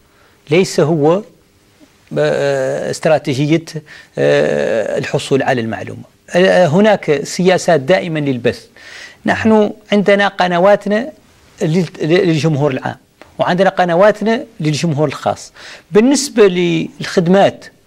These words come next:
وكل الخدمات اللي تقدم للمواطنين، هذه طريقة الإعلام بها يكون عن طريق الإعلام المقرب والمباشر، وأيضًا عن طريق المراكز الصحية والأشخاص الصحيين وما إلى ذلك. بالنسبة للسياسات وبثها،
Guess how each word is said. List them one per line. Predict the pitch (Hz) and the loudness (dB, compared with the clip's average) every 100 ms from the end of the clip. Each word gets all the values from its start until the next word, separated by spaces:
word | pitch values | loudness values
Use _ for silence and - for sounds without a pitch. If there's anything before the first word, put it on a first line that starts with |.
| _ - - - | _ -20 -20 -6
وكل | 156 160 - 247 226 | 0 0 2 2 4
الخدمات | 202 - 175 190 180 | 2 -2 -2 0 0
اللي | 175 165 | 0 -2
تقدم | 170 - 160 165 165 | -2 -2 -2 -2 -2
للمواطنين، | 160 156 156 156 180 214 294 294 - _ - | -2 0 0 0 0 2 2 0 -8 _ -4
هذه | 147 196 226 262 - _ _ _ _ | 2 2 2 -4 -8 _ _ _ _
طريقة | 175 196 233 233 - | 0 2 2 0 0
الإعلام | 190 170 196 180 | -2 2 2 2
بها | 175 208 240 285 - - - | 2 2 0 -4 -12 -14 -4
يكون | 170 165 208 | -2 0 0
عن | 185 | 0
طريق | - 180 208 190 | 0 2 2 2
الإعلام | 175 156 185 180 | 0 0 0 0
المقرب | 160 156 175 208 233 247 196 | -2 -2 2 2 0 -4 0
والمباشر، | 165 156 151 180 190 - 240 165 | 0 0 2 4 2 0 -4 0
وأيضًا | 170 190 190 - 185 170 185 160 | 2 2 0 0 0 2 0 -2
عن | 165 | -2
طريق | 170 185 190 165 | 2 2 2 0
المراكز | 165 175 - | 0 0 0
الصحية | - - - - 185 190 | -8 -14 -8 -2 0 2
والأشخاص | 175 160 156 - 175 151 | 2 -2 -4 -2 -2 -2
الصحيين | 160 - - 156 160 170 | -6 -12 -8 -4 -2 -2
وما | 156 151 | -2 -4
إلى | 143 139 | -4 -4
ذلك. | 131 131 - - - - | -6 -8 -16 -18 -12 0
بالنسبة | 233 320 - 233 294 | 2 2 0 0 0
للسياسات | 208 208 202 - 202 190 185 - 180 175 - | 2 2 0 -2 0 2 2 2 2 2 0
وبثها، | 160 160 156 156 - - 175 151 220 - 190 254 | 0 2 0 -4 -18 -16 -2 2 2 0 0 0